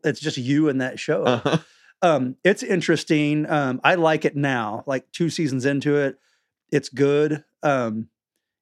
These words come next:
Speaker 1: it's like, you know, um, first of all, any, any show like this,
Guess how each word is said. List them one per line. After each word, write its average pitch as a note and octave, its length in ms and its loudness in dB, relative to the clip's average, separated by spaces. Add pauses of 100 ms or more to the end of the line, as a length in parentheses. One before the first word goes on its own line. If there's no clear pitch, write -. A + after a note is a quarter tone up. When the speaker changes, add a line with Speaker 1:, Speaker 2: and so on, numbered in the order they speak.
(100)
Speaker 1:
it's C#3+ 220 -4
like, B2+ 400 0 (540)
you D#3 140 -4
know, B2 300 -2
um, A2 440 -6 (1000)
first G3 280 2
of C3+ 100 0
all, A#2 400 0 (1120)
any, G3+ 260 2
any G3 280 2
show C3+ 260 0
like B2 240 0
this, A2+ 540 -6